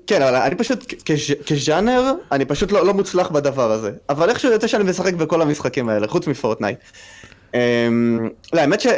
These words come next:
טוב, אז אייפקס לג'נדס, למקרה, מישהו חי מתחת לאיזה אבן ולא שמע, כאילו, מה קורה עם זה. אמ, באטל, כאילו, בגדול, בגדול, באטל רויאל בצוותים, אמ, שישים שחקנים, מפה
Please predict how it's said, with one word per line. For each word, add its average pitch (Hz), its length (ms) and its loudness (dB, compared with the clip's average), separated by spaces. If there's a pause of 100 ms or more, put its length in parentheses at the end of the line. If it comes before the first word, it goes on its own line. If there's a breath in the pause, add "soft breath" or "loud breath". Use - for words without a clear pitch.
(240)
טוב, 110 240 -2 (160)
אז 131 200 0
אייפקס 202 300 0
לג'נדס, 156 460 2
למקרה, 123 360 -2
מישהו 127 300 -2
חי 143 160 -2
מתחת 143 360 -2
לאיזה 123 220 0 (140)
אבן 175 320 0
ולא 117 220 0
שמע, 156 400 0
כאילו, 151 220 -4
מה 151 80 0
קורה 160 260 0
עם 170 100 -2
זה. 185 220 0 (600 loud breath)
אמ, 123 40 0 (1000)
באטל, 180 340 0 (120)
כאילו, 180 160 0 (300)
בגדול, 147 400 0
בגדול, 208 440 0
באטל 160 380 0
רויאל 160 560 2
בצוותים, 151 840 -2 (580)
אמ, 131 60 0 (380)
שישים 180 320 -2
שחקנים, 165 600 0
מפה 135 520 2